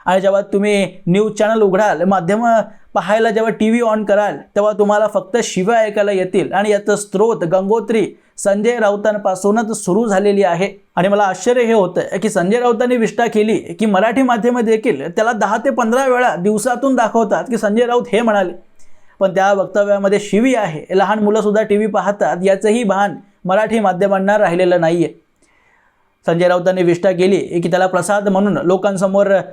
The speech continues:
ठेवायचं आणि काय मोठं वक्तव्य संजय राऊतांनी केलंय हे दाखवण्याची पद्धत एक मराठी माध्यमांमध्ये तयार झाली. संजय राऊत बोलले म्हणजे वाघाने डरकाळी फोडल्यासारखं आपल्याला दाखवलं जातं. आणि या वक्तव्यापेक्षाही मोठी घटना जी उबाटा गटाने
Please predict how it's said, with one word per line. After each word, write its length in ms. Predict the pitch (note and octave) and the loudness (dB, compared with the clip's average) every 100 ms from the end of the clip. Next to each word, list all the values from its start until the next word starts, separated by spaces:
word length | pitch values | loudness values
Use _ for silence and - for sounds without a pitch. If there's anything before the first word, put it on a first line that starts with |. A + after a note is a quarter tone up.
| - - | -10 -2
ठेवायचं 520 | G3 A3 A3 G3+ C3 - | 2 2 0 -2 -4 -2
आणि 180 | F#3 G#3 | 0 0
काय 280 | G#3 F#3+ A#3 | 0 0 0
मोठं 340 | G#3 G3 G#3+ | 2 2 2
वक्तव्य 360 | C4 A#3 B3+ B3+ | 0 0 0 0
संजय 260 | B3 A#3 | 2 0
राऊतांनी 360 | A#3 A3+ A#3 A3+ | 0 0 0 -2
केलंय 400 | G3+ G#3 G#3 C#3+ | 0 0 0 0
हे 120 | G3 | 0
दाखवण्याची 500 | G#3+ G3+ A#3 A#3+ A3 | 0 0 0 -2 -2
पद्धत 480 | G#3 G3+ F3 B3+ F#3 - | 0 -2 0 -2 -2 -4
एक 120 | A3 | -2
मराठी 300 | G#3+ G#3+ A3+ | 2 0 2
माध्यमांमध्ये 520 | A#3 G#3+ A3 A3 G#3+ G#3+ | 0 2 0 0 -2 0
तयार 200 | G3 G#3+ | 2 2
झाली. 400 | G3 G3 F3 D3+ | 2 0 0 -4
संजय 260 | F3+ A3 B3 | -2 0 0
राऊत 160 | B3+ | 0
बोलले 400 | A3 A3 B3 G3 - | 0 0 0 -4 -4
म्हणजे 460 | G3 A3 B3 B3 - - - | -2 0 0 0 -6 -12 -6
वाघाने 500 | E3+ F#3 A3 A#3+ B3+ | -2 0 0 0 0
डरकाळी 460 | G#3 G3+ G3+ A3+ C#4+ | 0 0 0 0 0
फोडल्यासारखं 640 | B3 B3 B3 A#3+ A#3 A3+ | 0 0 0 -2 -4 -2
आपल्याला 320 | B3 A3 A#3 A3 | -2 -2 -2 0
दाखवलं 400 | G#3 G#3 G#3 G3+ | 0 0 0 2
जातं. 300 | F3 E3+ E3 _ _ _ _ _ _ _ _ _ _ - | 0 -6 -14 _ _ _ _ _ _ _ _ _ _ -4
आणि 140 | E3 | 0
या 160 | F3 F#3+ | 2 2
वक्तव्यापेक्षाही 1120 | F3+ F3 G3 G3 F#3 F3+ G3+ F#3 G3+ C3+ E3 | 0 0 0 0 0 -2 0 0 0 -2 0
मोठी 300 | F#3+ F#3 A3 | 0 2 2
घटना 360 | G#3 F#3 F#3+ - E3 | 2 2 -2 0 0
जी 60 | |
उबाटा 380 | G3 F#3 G3 G3 | 0 2 2 2
गटाने 520 | F#3+ F#3+ F#3+ G3 G3 | 0 2 2 2 2